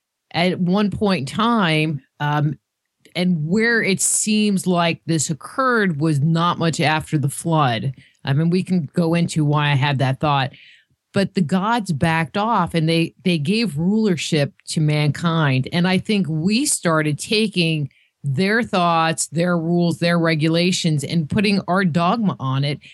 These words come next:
and saying, "Well, this is what the God said," you know, and interpreting what they had experienced. And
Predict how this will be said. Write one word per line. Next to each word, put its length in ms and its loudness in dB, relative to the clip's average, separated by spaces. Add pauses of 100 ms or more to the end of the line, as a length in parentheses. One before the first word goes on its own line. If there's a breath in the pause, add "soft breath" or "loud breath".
and 140 -4
saying, 300 0
"Well, 340 0 (720)
this 160 0
is 120 0
what 160 0
the 60 -4
God 300 0
said," 400 -6
you 120 0
know, 200 2
and 160 2
interpreting 920 0
what 360 0
they 260 0
had 220 0
experienced. 960 -2 (380 loud breath)
And 380 2